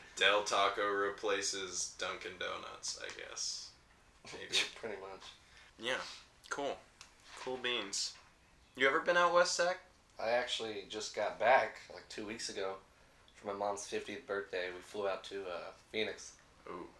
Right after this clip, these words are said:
Speaker 2: and did the whole Grand Canyon.
Speaker 1: Where else did you go?
Speaker 2: We, uh, well, we drove up north. We kinda hit all the hot spots, the canyon, and, um,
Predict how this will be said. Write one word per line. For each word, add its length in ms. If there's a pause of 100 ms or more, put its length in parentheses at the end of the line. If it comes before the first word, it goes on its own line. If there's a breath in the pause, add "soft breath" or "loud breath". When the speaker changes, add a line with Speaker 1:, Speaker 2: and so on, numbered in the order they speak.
(100)
Speaker 2:
and 300
did 140
the 60
whole 280
Grand 320
Canyon. 580 (640 loud breath)
Speaker 1:
Where 140
else 200
did 100
you 60
go? 180 (360)
Speaker 2:
We, 280
uh, 320 (100)
well, 140
we 80
drove 220
up 160
north. 340
We 60
kinda 200
hit 120
all 160
the 60
hot 240
spots, 580 (120)
the 80
canyon, 720
and, 280
um, 260